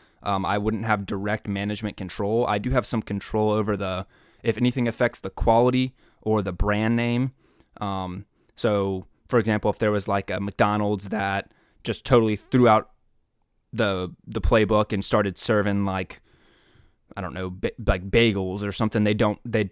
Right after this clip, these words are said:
don't, is not on their menu, but they wanted to make money and people wanted bagels, so they just started selling 'em. McDonald's could come in and say, "You, you gotta stop doing that." But you couldn't come in and just fire employees and,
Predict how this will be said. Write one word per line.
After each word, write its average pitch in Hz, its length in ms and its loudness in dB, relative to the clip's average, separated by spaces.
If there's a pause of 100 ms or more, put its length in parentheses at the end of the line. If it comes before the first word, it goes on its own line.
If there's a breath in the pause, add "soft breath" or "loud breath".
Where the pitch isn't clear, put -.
don't, 107 220 0
is 104 160 0
not 107 160 2
on 104 80 2
their 98 100 -2
menu, 107 320 2
but 107 220 -4
they 117 100 0
wanted 107 240 -2
to 107 60 -4
make 104 180 -4
money 110 320 2
and 101 100 0
people 107 280 -2
wanted 104 240 -2
bagels, 104 360 -2
so 104 120 -6
they 98 100 -4
just 101 120 -6
started 98 260 -2
selling 110 340 0
'em. 113 220 0 (320 soft breath)
McDonald's 113 440 2
could 104 140 -6
come 107 180 2
in 101 160 0
and 95 140 -4
say, 98 240 -2
"You, 95 260 -6
you 101 160 -4
gotta 98 160 0
stop - 360 2
doing 92 240 -4
that." 85 240 -10 (640 soft breath)
But 110 480 4 (460)
you 113 140 -2
couldn't 113 280 4
come 117 180 4
in 107 120 4
and 101 120 0
just 98 220 -4
fire 107 380 4
employees 98 640 -4
and, 95 80 -12